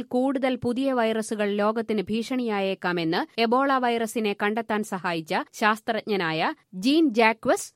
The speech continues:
മുയമ്പെ ടംഫുമുന്റെ മുന്നറിയിപ്പ്. ആ വൈറസുകൾ കോവിഡിനേക്കാൾ അപകടകാരികളായിരിക്കുമെന്നും അദ്ദേഹം പറഞ്ഞു. സി എൻ N-ന്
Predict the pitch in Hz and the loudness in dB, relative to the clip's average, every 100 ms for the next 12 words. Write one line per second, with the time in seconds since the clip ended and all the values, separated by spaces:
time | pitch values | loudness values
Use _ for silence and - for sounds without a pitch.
0 | - 254 302 302 294 277 330 - 262 277 | -2 2 2 2 2 0 -2 4 6 6
1 | 277 320 302 269 247 202 160 _ 220 247 | 2 2 2 4 4 4 2 _ 0 2
2 | 254 240 208 180 156 151 - - 240 294 | 4 2 0 -2 -2 -4 -4 4 6 6
3 | 277 247 240 247 208 196 - - 240 254 | 6 4 2 0 0 0 0 4 6 6
4 | 247 247 220 214 190 175 - 220 262 269 | 2 2 2 4 4 4 0 2 2 2
5 | 254 233 226 220 208 196 202 196 196 180 | 4 4 4 2 4 2 0 -2 0 2
6 | 170 156 - 202 196 180 175 180 175 170 | 0 -2 -2 -2 -2 -4 -2 0 0 -2
7 | 156 - - 277 277 285 294 285 | -4 -8 -4 2 4 4 4 2